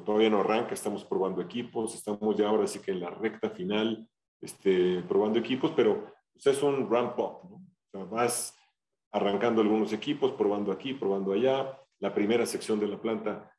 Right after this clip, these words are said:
pensamos que debe de estar ya operativa eh, antes del cierre del primer trimestre y,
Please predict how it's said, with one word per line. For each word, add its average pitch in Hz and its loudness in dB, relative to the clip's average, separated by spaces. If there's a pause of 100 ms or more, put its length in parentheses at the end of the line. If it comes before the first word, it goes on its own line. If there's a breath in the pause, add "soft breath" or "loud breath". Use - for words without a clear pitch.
(140)
pensamos 110 2
que 104 2
debe 101 6
de 98 4
estar 101 0
ya 107 -4
operativa 101 -2 (240)
eh, 95 -14
antes 101 0
del 90 -2
cierre 101 4
del 95 2
primer 95 -4
trimestre 143 0 (540)
y, 95 0